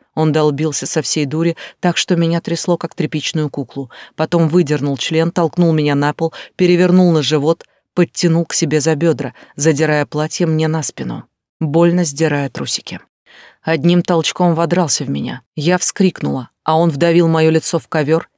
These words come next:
и принялся остервенело трахать сухое влагалище, больно толкаясь в матку.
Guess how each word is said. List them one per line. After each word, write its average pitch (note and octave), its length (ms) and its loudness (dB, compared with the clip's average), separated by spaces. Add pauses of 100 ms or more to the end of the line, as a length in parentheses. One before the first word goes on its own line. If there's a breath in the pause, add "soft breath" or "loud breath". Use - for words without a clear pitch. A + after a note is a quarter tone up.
(120)
и F#3 100 2
принялся E3+ 600 0
остервенело E3 760 0
трахать D#3 400 -4
сухое D#3 400 -4
влагалище, C#3 640 -4 (240 loud breath)
больно F3 420 2
толкаясь D3 580 -2
в D3 40 -4
матку. C#3 420 -8